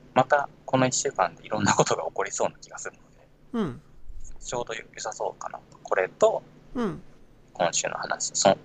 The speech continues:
Speaker 1: その来週の話、
Speaker 2: うんうんうん。
Speaker 1: 来週の話を組み合わせたらちょうどいい時間になりそうだなって気がするので。
Speaker 2: 確かに。そうしましょう、じゃあ。
Speaker 1: はい。
Speaker 2: うん。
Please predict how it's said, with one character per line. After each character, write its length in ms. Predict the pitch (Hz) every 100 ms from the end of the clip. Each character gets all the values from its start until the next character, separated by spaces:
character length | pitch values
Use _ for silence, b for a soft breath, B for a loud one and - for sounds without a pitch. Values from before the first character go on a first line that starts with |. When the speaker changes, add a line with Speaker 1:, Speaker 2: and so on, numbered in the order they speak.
| -
Speaker 1:
そ 180 | -
の 100 | 92
来 200 | 85 92
週 180 | 92 -
の 100 | 82
話、 400 | - - - - - - -
Speaker 2:
う 80 | 147
ん 200 | 135 123
う 60 | 135
ん 40 |
う 40 | 123
ん。 40 |
Speaker 1:
来 220 | 120 127
週 160 | 113 - -
の 140 | -
話 300 | - 90 -
を 40 | 185
組 180 | 104 95
み 60 |
合 40 | 92
わ 40 |
せ 100 | -
た 60 | 80
ら 80 |
ち 120 | - 95
ょ 60 |
う 40 | 90
ど 100 | 90
い 60 |
い 40 | -
時 120 | -
間 160 | - -
に 60 |
な 60 | -
り 40 | -
そ 140 | -
う 40 |
だ 80 | -
な 160 | - 117
っ 60 |
て 160 | - - - -
気 120 | -
が 100 | -
す 120 | -
る 80 | -
の 100 | -
で。 80 | - - - - -
Speaker 2:
確 260 | - - -
か 140 | - -
に。 140 | - - -
そ 200 | - -
う 40 |
し 160 | - -
ま 160 | 117 110
し 120 | -
ょ 60 |
う、 80 | 101
じ 100 | -
ゃ 40 | - - - - - - -
あ。 40 |
Speaker 1:
は 60 | 110
い。 40 | - - - - - 175
Speaker 2:
う 20 |
ん。 200 | 156 123